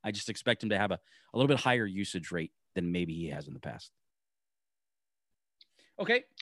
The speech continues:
so we've broken down Syracuse's two three defense. Let's go into a specific player that, uh, Matt McGee, thirty-two, he mentions, "We've shut down good guards all year," and he listed all of them. Sherfield is, is the biggest one, in my opinion. Does Buddy Boeheim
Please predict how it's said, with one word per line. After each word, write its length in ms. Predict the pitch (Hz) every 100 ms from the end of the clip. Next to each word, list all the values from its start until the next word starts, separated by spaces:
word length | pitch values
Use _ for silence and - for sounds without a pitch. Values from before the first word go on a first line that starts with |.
| - _ _
so 160 | - 165
we've 220 | 170 143
broken 400 | 131 151 190 190
down 300 | 185 185 147
Syracuse's 720 | - 185 190 190 185 180 -
two 220 | - 185
three 240 | 170 175
defense. 460 | 156 175 196 208 -
Let's 140 | 160 -
go 180 | 165
into 160 | 165 165
a 60 | 143
specific 640 | - 131 - 170 160 -
player 320 | 151 156 175
that, 200 | 139 127
uh, 240 | 123 113 110 101
Matt 340 | 113 135 147
McGee, 400 | 139 113 123 143
thirty-two, 600 | - 139 131 - 147 185 - _ _ _ _
he 80 |
mentions, 460 | 143 143 135 139 127
"We've 140 | 135
shut 280 | - 196 190
down 220 | 185 165 123
good 220 | 139 117
guards 340 | 110 104 95
all 160 | 98 87
year," 220 | 80 78
and 80 | 78
he 80 | 80
listed 320 | 101 - 92
all 140 | 85
of 60 | 85
them. 120 | 80
Sherfield 680 | 80 - 90 - 90 87 82 82
is, 300 | 82 - -
is 200 | 92 78
the 100 | 85
biggest 420 | 80 90 80 -
one, 140 | 80 78
in 80 | 76
my 120 | 78
opinion. 360 | - 82 78 - _ _ _ _ -
Does 200 | 131 101
Buddy 440 | - 147 175 208
Boeheim 840 | 117 131 139 101 87 80 85 107